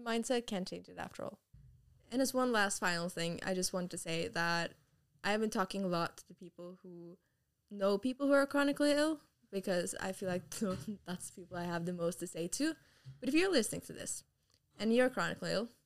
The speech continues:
I just want to say that I see you, I support you, I love you, and if anyone ever needs someone to talk to, you can always reach out to me, and I'm guessing probably Mag as well.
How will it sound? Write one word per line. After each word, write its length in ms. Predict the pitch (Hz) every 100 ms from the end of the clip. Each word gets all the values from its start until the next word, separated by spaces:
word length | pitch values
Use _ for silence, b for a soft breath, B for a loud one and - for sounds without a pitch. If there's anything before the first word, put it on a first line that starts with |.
| -
I 140 | -
just 180 | 240 233
want 160 | 185 180
to 60 | 180
say 180 | 170
that 280 | 170 175 180 - -
I 80 | 202
see 200 | - 220
you, 120 | 320 - - _ _ _ _ _ -
I 300 | 185 180 180
support 380 | - - 202
you, 260 | 185 202 339 - _ _ _ -
I 100 | 269
love 240 | 349 370
you, 260 | 190 180 220 _ _ _ _ _ -
and 520 | 202 196 196 196 190 -
if 160 | - -
anyone 340 | 208 233 226
ever 180 | 196 202
needs 300 | 190 190 190
someone 220 | 196 175
to 80 | 185
talk 240 | 247 262
to, 220 | - 277 277 -
you 60 | -
can 100 | - 190
always 260 | 190 185
reach 180 | 185 180
out 220 | 175 175
to 200 | - -
me, 360 | 208 247 254 254 b b b -
and 180 | 196 185
I'm 200 | 180 175
guessing 320 | - 180 180
probably 320 | 185 165 170
Mag 200 | 165 165
as 140 | 170
well. 220 | 165 -